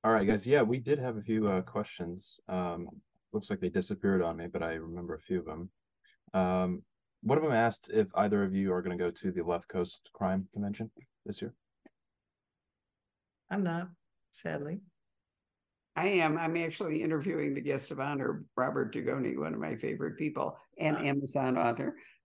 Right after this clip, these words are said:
Speaker 3: Um, so I will be there. And Laurie King is celebrating thirty years of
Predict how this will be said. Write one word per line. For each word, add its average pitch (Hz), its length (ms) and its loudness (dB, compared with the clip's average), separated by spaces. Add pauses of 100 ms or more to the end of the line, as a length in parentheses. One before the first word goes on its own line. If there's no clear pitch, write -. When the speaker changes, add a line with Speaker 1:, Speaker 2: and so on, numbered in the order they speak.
Speaker 3:
Um, 165 640 4 (140)
so 156 360 0
I 156 220 0
will 160 160 2
be 151 180 2
there. 151 420 -2
And 156 180 0
Laurie 190 300 6
King 190 360 4
is 151 260 0
celebrating 151 680 2
thirty 170 340 0
years 151 440 2
of 131 440 -2